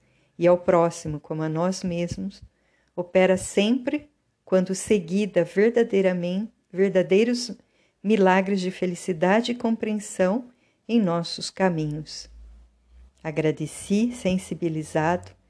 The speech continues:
e pedi, e pedi, e pedi que me não desamparasse com o necessário auxílio. Clarencio sorriu e despediu-se. Então,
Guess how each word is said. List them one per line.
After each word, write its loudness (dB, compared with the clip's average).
e -6
pedi, 0
e -4
pedi, 0
e -10
pedi 0
que -2
me 0
não 4
desamparasse 2
com -2
o 0
necessário 0
auxílio. -8
Clarencio -2
sorriu 0
e -2
despediu-se. -2
Então, 0